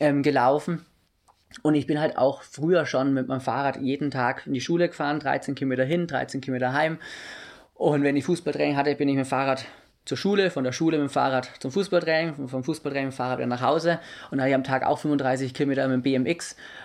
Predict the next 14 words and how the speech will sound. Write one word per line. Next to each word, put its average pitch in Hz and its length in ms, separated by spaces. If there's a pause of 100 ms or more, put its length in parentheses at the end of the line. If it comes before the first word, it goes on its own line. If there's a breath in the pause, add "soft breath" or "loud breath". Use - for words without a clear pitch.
ähm, 135 280
und 143 140
einer 135 180
Sporttasche 135 480
auf 120 80
dem 120 100
Rücken. 131 300 (640 loud breath)
Und 143 160
da 139 120
habe 151 180
ich 143 100
quasi 151 380
halt 143 240
nicht, - 440